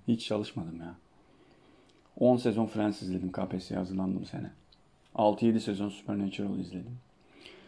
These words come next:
İşte Da Vinci's Demons vardı o dönem. Onu izledim, kaç bölüm yayınlandıysa. Bol bol Counter Strike oynadım falan.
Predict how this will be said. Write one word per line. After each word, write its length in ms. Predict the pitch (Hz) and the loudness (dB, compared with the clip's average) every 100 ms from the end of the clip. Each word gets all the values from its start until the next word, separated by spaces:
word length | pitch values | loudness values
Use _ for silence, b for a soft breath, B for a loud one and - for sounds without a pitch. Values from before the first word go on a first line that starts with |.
| B B B _ - | B B B _ -18
İşte 220 | - 107 | -6 0
Da 140 | 110 | 2
Vinci's 280 | 110 104 104 | 4 2 0
Demons 360 | 110 107 101 101 | 2 4 4 2
vardı 260 | 95 92 | -2 0
o 180 | 95 95 | -2 -2
dönem. 280 | 92 95 98 | 0 0 2
Onu 220 | 107 104 - - - | 0 0 -4 -8 -8
izledim, 400 | - 92 90 90 | -4 -2 0 -2
kaç 280 | 92 92 - | -4 -6 -4
bölüm 200 | 95 92 | -2 0
yayınlandıysa. 840 | 92 92 92 87 87 92 - 90 95 - B B B | 0 -2 -4 -8 -10 -10 -8 -10 -10 -18 B B B
Bol 280 | 123 117 117 | 4 6 6
bol 140 | 107 | 2
Counter 280 | - 101 92 | 0 -2 -2
Strike 440 | - - 95 92 92 | -8 -8 -6 -6 -8
oynadım 320 | 85 87 - | -8 -12 -12
falan. 300 | - 123 | -12 -10